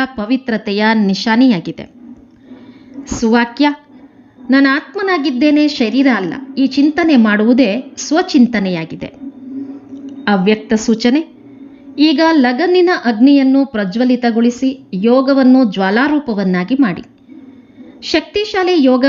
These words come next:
ಅರ್ಥಾತ್ ಲಗನ್ನಿನ ಅಗ್ನಿ ಜ್ವಾಲಾರೂಪದ ನೆನಪೇ ಭ್ರಷ್ಟಾಚಾರ, ಅತ್ಯಾಚಾರದ ಅಗ್ನಿಯನ್ನು ಸಮಾಪ್ತಿ ಮಾಡುವುದು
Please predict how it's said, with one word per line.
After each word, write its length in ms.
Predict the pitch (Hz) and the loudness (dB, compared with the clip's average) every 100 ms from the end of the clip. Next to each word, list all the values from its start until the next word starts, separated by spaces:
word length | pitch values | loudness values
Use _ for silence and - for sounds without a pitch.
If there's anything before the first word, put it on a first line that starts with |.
| 285 | 0
ಅರ್ಥಾತ್ 440 | - 220 262 240 240 | -2 -4 0 0 0
ಲಗನ್ನಿನ 560 | 214 214 233 294 277 226 - | -4 -2 0 2 4 2 -2
ಅಗ್ನಿ 440 | 226 240 247 220 - | 0 4 4 2 -4
ಜ್ವಾಲಾರೂಪದ 760 | 180 214 240 330 320 294 240 214 202 165 - | -4 0 0 0 0 -2 0 0 0 -2 -2
ನೆನಪೇ 580 | 190 208 254 262 190 202 | 0 2 2 2 -2 -2
ಭ್ರಷ್ಟಾಚಾರ, 800 | 180 202 220 285 277 277 247 247 254 247 | -2 -2 -2 0 0 2 2 2 0 -2
ಅತ್ಯಾಚಾರದ 720 | 196 - 269 269 262 220 202 202 202 | -8 0 0 2 0 0 0 -2 -2
ಅಗ್ನಿಯನ್ನು 640 | 190 226 233 208 208 220 | 0 2 2 2 0 0
ಸಮಾಪ್ತಿ 600 | 226 208 185 214 240 269 | -2 -4 -2 -2 -2 0
ಮಾಡುವುದು 440 | 247 202 185 165 | 2 2 -2 -6